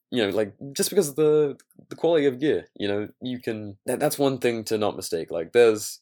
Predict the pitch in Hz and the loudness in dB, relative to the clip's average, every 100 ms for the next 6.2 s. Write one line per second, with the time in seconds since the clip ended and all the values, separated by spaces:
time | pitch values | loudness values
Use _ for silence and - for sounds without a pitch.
0 | - 110 107 104 98 98 85 85 80 82 | 0 0 2 0 2 0 -2 -4 -8 -6
1 | 69 - _ _ _ _ _ _ _ _ | -6 -10 _ _ _ _ _ _ _ _
2 | _ _ - 127 - - - - 185 180 | _ _ -4 -2 0 -4 -4 -2 0 0
3 | 147 - 131 135 127 113 110 - 90 80 | -2 0 0 2 0 2 0 -2 -6 -6
4 | 78 - 85 76 80 - _ - 107 92 | -12 -10 -8 -6 -6 -8 _ -8 -4 -4
5 | - - 78 69 - - 73 - 71 - | -6 -8 -8 -8 -10 -10 -10 -10 -10 -12
6 | - | -14